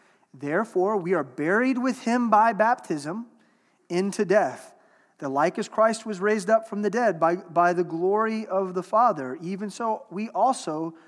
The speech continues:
should walk in newness of life." This is speaking of our salvation. This is speaking of our salvation. But the, the baptism of water, like that dunking in,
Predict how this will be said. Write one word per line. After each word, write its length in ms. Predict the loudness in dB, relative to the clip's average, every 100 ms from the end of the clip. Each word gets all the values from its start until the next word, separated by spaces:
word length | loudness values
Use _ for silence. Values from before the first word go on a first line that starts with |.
| _
should 200 | -10 -8
walk 320 | 0 2 2
in 160 | 0 0
newness 360 | 0 0 -2 -4
of 100 | 0
life." 260 | 0 0
This 200 | -4 -4
is 80 | -8
speaking 560 | -10 -10 -6 -4 -4 -8 _ _ _ _ -2
of 120 | 0
our 140 | 0
salvation. 880 | 0 2 2 4 0 0 -4 -10 -14 _ _ _ _ _ _ _
This 100 | -20
is 60 | -12
speaking 380 | -6 -6 -4
of 80 | -2
our 100 | -2
salvation. 720 | -2 -2 0 -2 -2 -6 -10 -14 _ _ _ _ _ _ _ _ -6
But 180 | -2 -2
the, 100 | -4 -8 -8
the 80 |
baptism 680 | 2 6 6 4 0 2 0
of 180 | -2 -4
water, 440 | 2 4 4 4
like 180 | 2 2
that 220 | 0 -2
dunking 420 | 0 0 0 -2 -2
in, 180 | -8